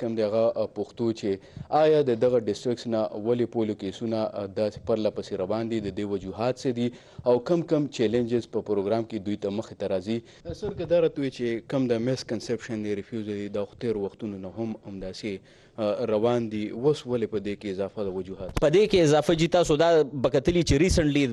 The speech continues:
Speaker 2: په دویشتم اپریل باندې د بده مرغه موږ سره دلته یو واقعه وشوه په پېښور کې. بیا د هغې پروپګیشن داسې وشو چې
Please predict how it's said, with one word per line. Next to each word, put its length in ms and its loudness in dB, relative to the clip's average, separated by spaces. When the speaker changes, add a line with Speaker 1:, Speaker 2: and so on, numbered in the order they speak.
Speaker 2:
په 80 4
دویشتم 460 4
اپریل 300 4
باندې 260 4
د 60 4
بده 240 4
مرغه 240 4
موږ 140 4
سره 220 2
دلته 240 2
یو 120 6
واقعه 320 4
وشوه 260 4
په 120 0
پېښور 400 4
کې. 200 0
بیا 320 6
د 60 4
هغې 320 6
پروپګیشن 600 4
داسې 220 4
وشو 380 4
چې 300 4